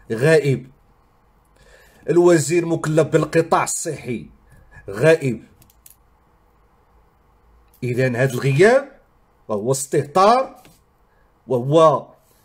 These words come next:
عدم يعني ع-، ما تتبينش بان كاينه وطنيه طبعاً يعني حقيقيه تي-، تيتشبثوا بها هادو.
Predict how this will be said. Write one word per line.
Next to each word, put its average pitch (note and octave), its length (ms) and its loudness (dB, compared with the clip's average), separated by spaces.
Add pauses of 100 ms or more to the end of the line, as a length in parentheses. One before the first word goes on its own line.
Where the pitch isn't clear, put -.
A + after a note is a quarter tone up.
(200)
عدم D#3 600 2 (760)
يعني D3+ 420 -2
ع-، - 260 -2 (760)
ما F3+ 60 -8
تتبينش G3+ 880 -2
بان E3 400 -2
كاينه D#3+ 360 0
وطنيه D#3+ 1000 2 (880)
طبعاً F3+ 600 0 (1120)
يعني C#3+ 320 0
حقيقيه D#3 880 -2 (380)
تي-، E3 420 -2 (240)
تيتشبثوا E3 540 -4
بها D3+ 440 4
هادو. D4 360 -2